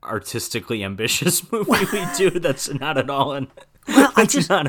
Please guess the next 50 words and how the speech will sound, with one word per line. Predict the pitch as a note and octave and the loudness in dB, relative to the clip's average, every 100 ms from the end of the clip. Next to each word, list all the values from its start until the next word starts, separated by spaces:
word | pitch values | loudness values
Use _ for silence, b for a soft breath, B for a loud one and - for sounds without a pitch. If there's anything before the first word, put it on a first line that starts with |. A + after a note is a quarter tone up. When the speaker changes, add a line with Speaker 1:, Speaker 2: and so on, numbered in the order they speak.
| D#3 | 0
Speaker 1:
at | |
all | E3 - F3+ D#3 | 0 2 2 2
a | C3+ | 0
drive-in | C3+ C3+ B2 - C3+ B2 | -2 -2 -2 -4 -8 -8
movie, | C3 A#2+ A#3 | -8 -2 2
right? | G3+ - C4 B3 D#4 - | 2 2 -2 2 2 2
Speaker 2:
<laughs> | - - - | -4 -6 -4
Well, | D#4 D4+ | 4 6
I | C4+ | 6
mean, | A3 A3+ | 4 2
it's | - | 0
from, | - C#4+ | 4 2
it, | G3 G3+ - - | 2 -4 -4 -8
it's | - | -2
got | G3+ F#3 | -2 0
that | D3 B2 | -2 -4
aesthetic | - - E3 B2+ B2+ - | -8 -2 0 -2 -10 -12
of | F3+ C3+ | -8 -4
drive-in | D3+ C#3 C3 C3+ | -2 -2 -4 -6
movies. | C3 C3 C#3 - - - | -6 -6 -8 -10 -16 -6
Speaker 1:
Uh, | A#2 | -6
d-, | G2 - A#2+ B2+ - B2+ C#3 | -6 -8 -2 -2 -2 0 2
in | B2 | 2
a, | B2+ | 0
in | B2+ | 0
a | A2 | 0
way, | G#2 F2+ E2+ | 0 -2 -4
<laughs> | F2 | -4
sure. | B2 A2 F3 C#3+ - | -2 -2 -2 -2 2
But | F#3 E3+ C#3 D3 E3 | 2 2 -2 -4 0
yeah, | F#3 | 0
no, | G#3+ D#3 | 2 2
I | C3 | 2
mean, | D3 | 0
I | C#3 | 0
like | D3 C3 C3 | 0 0 -2
the | - | -4
movie, | A#2 G#2+ G2 F#2+ F#2 - | -8 -6 -6 -8 -10 -2
and | C3+ | 2
I | B2 | 2
really | B2 C3+ C#3+ | 2 0 0
like | B2 A#2 | -2 -4
the | A2 | -10
scene | - A2 G2+ F#2+ | -8 -6 -6 -6
in, | F2+ F2+ | -6 -8
in | F#2 F#2 | -10 -10
the | |
radio | E2+ E2+ E2 D#2+ | -8 -8 -10 -14
station. | - - D#2+ - D2+ - _ | -18 -20 -18 -18 -20 -20 _
The | A#2+ A#2+ A2+ A2 A2 | -4 -2 0 -2 -4